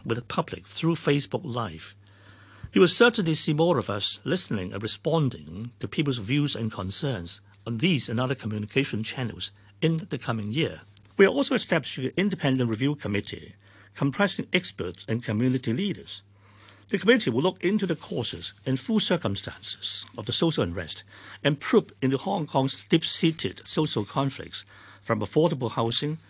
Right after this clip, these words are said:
land supply, wealth gap, upward social mobility, and opportunities for young people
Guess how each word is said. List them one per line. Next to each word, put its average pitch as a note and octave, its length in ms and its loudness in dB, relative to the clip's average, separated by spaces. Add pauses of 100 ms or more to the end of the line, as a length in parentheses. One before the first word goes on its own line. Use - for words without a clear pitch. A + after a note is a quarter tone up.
(300)
land C#3 220 2
supply, A#2 440 -2 (400)
wealth D#3+ 320 2
gap, F2 220 -8 (340)
upward F3 240 2
social C#3+ 320 2
mobility, A2 640 0 (180)
and D#3 240 2
opportunities F#3 520 0
for A#2 180 0
young F3+ 180 2
people F#2+ 480 -6